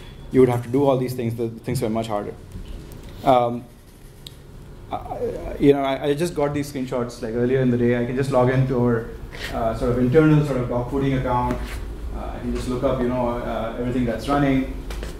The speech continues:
Um, super easy, right? These are all, like, clusters running different software, doing different projects. Um, uh, some of them are analytics clusters, some of them are running data engineering pipelines,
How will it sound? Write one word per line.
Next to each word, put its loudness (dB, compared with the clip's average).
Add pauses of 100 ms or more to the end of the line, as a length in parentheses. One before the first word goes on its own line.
(180)
Um, -6
super 4
easy, 4 (540)
right? 6
These 4
are 6
all, 4
like, 2
clusters 0
running 0
different -2
software, 2
doing -2
different -4
projects. 0 (520)
Um, 0
uh, -4
some -2
of 0
them 0
are 0
analytics 0
clusters, 0
some -4
of -2
them -2
are 0
running -4
data 4
engineering 2
pipelines, 0